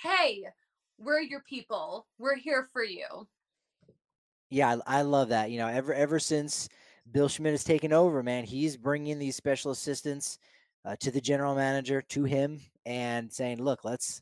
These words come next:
Speaker 2: let's do that. Let's bring in these guys back that they've heard a lot about." And even if they haven't, they don't know the, the story of Clint Hurdle or Todd Helton for the organization, they're going to know, and that's going to raise the bar. And, and, and as you said, both those guys, you know, when they kinda come in for a weekend,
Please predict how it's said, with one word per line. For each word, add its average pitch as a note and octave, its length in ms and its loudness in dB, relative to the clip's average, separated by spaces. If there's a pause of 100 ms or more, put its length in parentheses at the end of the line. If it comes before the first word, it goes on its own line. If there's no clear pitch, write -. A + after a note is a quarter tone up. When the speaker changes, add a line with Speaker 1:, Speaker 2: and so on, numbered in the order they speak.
Speaker 2:
let's C#3+ 180 -4
do C4 120 2
that. D#3+ 140 8
Let's B2+ 140 -4
bring D#3+ 180 -4
in D#3+ 60 -6
these D3+ 160 -4
guys D3 220 4
back D3+ 300 2 (380)
that B2+ 100 -2
they've C3+ 160 2
heard C#3+ 160 4
a C#3+ 60 4
lot C3+ 180 6
about." C#3 240 4
And C#3+ 100 -4
even F#3+ 140 0
if G3 80 -4
they F3+ 100 4
haven't, A3 380 6 (240)
they D#3+ 80 4
don't A#3+ 160 4
know D3 240 6
the, G#2+ 280 -4
the G#2 80 -14
story A#2 280 -2
of G#2+ 100 -8
Clint G#2+ 220 -10
Hurdle G#2 340 -8 (280)
or C3 120 -2
Todd B2+ 260 0
Helton A#2+ 220 0
for A#2 80 -8
the A#2 120 -2
organization, A2 440 -6
they're C#3 100 2
going C3 340 -2
to - 120 -12
know, G2+ 300 -4 (300)
and A#2 60 -8
that's C3 180 -2
going B2+ 220 -4
to B2 140 -8
raise A#2 320 0
the A2+ 80 0
bar. G#2+ 360 4
And, G2 180 -6 (100)
and, G#2 220 -10
and A#2+ 100 -6
as B2+ 160 -4
you B2+ 80 -8
said, B2+ 220 0
both B2+ 160 2
those B2+ 180 0
guys, B2 380 2 (420)
you B2+ 100 -4
know, B2 180 2
when A#2+ 120 -2
they D3 120 4
kinda E3+ 260 4
come E3+ 240 6
in F3 220 8
for D#3 160 4
a C#3 60 8
weekend, C3 680 0